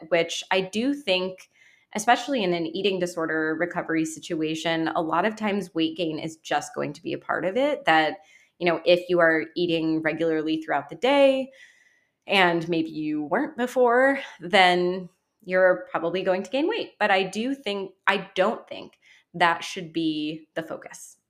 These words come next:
And so I, in eating disorder recovery, for example, I think partially it's from insurance coverage that there needs to be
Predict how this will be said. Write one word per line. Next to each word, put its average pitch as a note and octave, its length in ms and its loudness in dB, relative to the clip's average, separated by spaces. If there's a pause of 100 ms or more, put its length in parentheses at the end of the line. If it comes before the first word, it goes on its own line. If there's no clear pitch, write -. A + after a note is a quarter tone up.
(200)
And F3+ 200 -2
so E3+ 500 2
I, F#3 280 -2 (400)
in G#3 200 2
eating C#4+ 320 -2
disorder E3+ 320 -4
recovery, D#3 480 -4
for D#3+ 140 -6
example, D#3 760 -4 (760)
I G#3 100 6
think B3+ 360 -2
partially G#3+ 520 0
it's E3+ 200 -4
from E3 840 -2 (560)
insurance F#3 760 -4
coverage F4 600 -2 (120)
that F#3+ 220 2
there F#3 180 4
needs F3+ 400 -2
to G#3+ 100 -4
be E3+ 640 -4